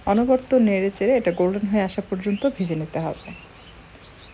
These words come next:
যখন পেঁয়াজের বেরেস্তা হয়ে আসবে, সেই পর্যায়ে আপনি চাইলে কালার আরও সুন্দর আসার জন্য একটু হলুদের গুঁড়া, একটু মরিচের গুঁড়া ইউজ করতে পারবেন। এতে শুধু কালারই আসবে না, খেতেও মজা হবে।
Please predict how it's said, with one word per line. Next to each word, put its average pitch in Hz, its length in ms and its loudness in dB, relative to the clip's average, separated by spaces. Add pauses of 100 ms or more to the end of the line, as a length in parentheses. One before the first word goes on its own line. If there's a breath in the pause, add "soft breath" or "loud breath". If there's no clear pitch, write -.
(120)
যখন 196 280 -2
পেঁয়াজের 202 440 2
বেরেস্তা 196 500 0
হয়ে 220 200 6
আসবে, 185 320 2
সেই 247 260 0
পর্যায়ে 240 400 2
আপনি 196 280 0
চাইলে 190 320 2
কালার 180 340 2
আরও 175 180 4
সুন্দর 233 380 2
আসার 180 280 0
জন্য 185 200 -4
একটু 269 380 -2
হলুদের 220 400 4
গুঁড়া, 240 300 4 (400 loud breath)
একটু 311 260 2
মরিচের 175 340 4
গুঁড়া 151 180 0
ইউজ 139 220 -2
করতে 156 240 -6
পারবেন। - 380 -2 (120)
এতে 240 180 0
শুধু 277 200 0
কালারই 220 440 4
আসবে 170 360 2
না, 165 220 -4 (380)
খেতেও 240 320 2
মজা 147 280 -4
হবে। 143 300 -4